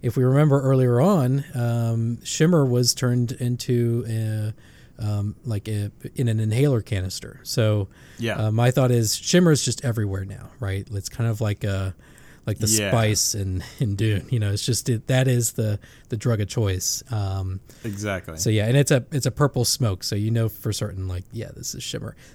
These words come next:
Speaker 1: The next, uh, room is, I don't know what's going on. It sh-, doesn't show it, uh, clearly 'cause it's, it's a
Speaker 2: Oh,
Speaker 1: little
Speaker 2: with the
Speaker 1: too
Speaker 2: bubbles?
Speaker 1: Yeah, with the bubbles, it's a little too risque apparently to show us. <laughs> So
Speaker 2: Yeah, you just heard gi-, you just heard a lot of giggling, and then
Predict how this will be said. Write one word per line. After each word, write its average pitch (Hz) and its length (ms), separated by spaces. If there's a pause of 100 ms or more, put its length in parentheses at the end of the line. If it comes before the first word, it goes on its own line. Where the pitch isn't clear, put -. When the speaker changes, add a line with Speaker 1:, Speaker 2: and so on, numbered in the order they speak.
Speaker 1:
The 131 80
next, - 480 (100)
uh, 110 380
room 117 680
is, 110 540
I 139 60
don't 180 100
know 143 140
what's 135 320
going 117 280
on. 120 300
It 120 160
sh-, - 100
doesn't 156 360
show 147 320
it, 123 180 (100)
uh, 117 300
clearly 135 340
'cause 113 220
it's, 104 260
it's 101 240
a 104 100
Speaker 2:
Oh, - 20
Speaker 1:
little 113 140
Speaker 2:
with 117 100
the 127 80
Speaker 1:
too 95 60
Speaker 2:
bubbles? 117 540 (140)
Speaker 1:
Yeah, 151 280
with 135 200
the 135 80
bubbles, 147 420
it's 131 120
a 143 40
little 147 180
too 175 200
risque 160 520
apparently 117 520
to 120 120
show 143 260
us. 113 320
<laughs> - 20
So - 40 (520)
Speaker 2:
Yeah, 131 180
you 123 120
just 147 220
heard 147 220
gi-, 117 180
you 120 120
just 139 160
heard 160 100
a 131 80
lot 104 240
of 110 140
giggling, 131 560
and 110 200
then 107 340